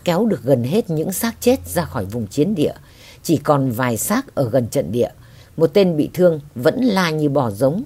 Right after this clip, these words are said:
ở phía đầu cầu. Tiếng súng và đạn nổ im dần,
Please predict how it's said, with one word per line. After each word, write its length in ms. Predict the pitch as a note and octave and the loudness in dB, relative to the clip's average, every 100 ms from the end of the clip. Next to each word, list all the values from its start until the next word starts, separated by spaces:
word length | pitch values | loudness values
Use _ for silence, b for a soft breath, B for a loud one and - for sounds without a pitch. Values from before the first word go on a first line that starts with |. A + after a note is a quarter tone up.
| - | -4
ở 200 | D3 B2+ | -2 -2
phía 320 | E2+ - D3+ C4+ | -2 -2 -2 2
đầu 200 | D3+ A2+ - | 2 0 2
cầu. 240 | A2 F2+ - - b b b b - | 0 0 -14 -20 b b b b 0
Tiếng 180 | G3 A#3 | 2 2
súng 340 | - F3 C#4 F3 | 0 0 0 0
và 140 | D3+ | 0
đạn 300 | B2 B2+ A#2+ | 0 -2 0
nổ 200 | C#3 G2 - | 0 0 0
im 240 | F3 C#3+ | 0 0
dần, 260 | - B2 | -2 -2